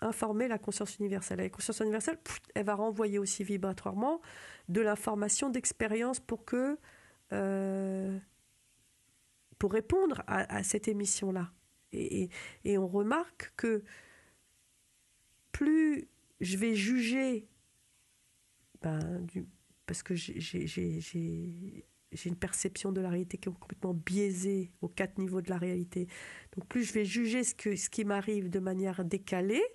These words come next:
plus je vais souffrir. Hein ? Et donc quand cet écart va se réduire, c'est-à-dire que je vais être de plus en plus, euh, déprogrammée,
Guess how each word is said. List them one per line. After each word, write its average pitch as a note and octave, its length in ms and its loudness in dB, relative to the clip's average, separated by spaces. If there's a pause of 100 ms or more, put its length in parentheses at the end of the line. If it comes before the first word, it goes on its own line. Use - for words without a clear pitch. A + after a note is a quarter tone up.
(460)
plus C4 160 2
je G3 100 0
vais G3 80 4
souffrir. D#4 840 0 (500)
Hein ? B3 220 -2 (400)
Et G3 80 2
donc G#3+ 160 0
quand B3 160 0
cet A#3+ 220 0
écart G#3+ 280 -2
va G3+ 120 0
se - 180 -2
réduire, G3+ 760 0 (1120)
c'est-à-dire G#3 220 -2
que F#3+ 60 -4
je G#3 60 2
vais - 20 4
être G#3 60 -6
de - 60 -18
plus C4 200 0
en C4 100 2
plus, A#3+ 500 0 (840)
euh, F#3 360 -2 (220)
déprogrammée, G#3+ 1000 2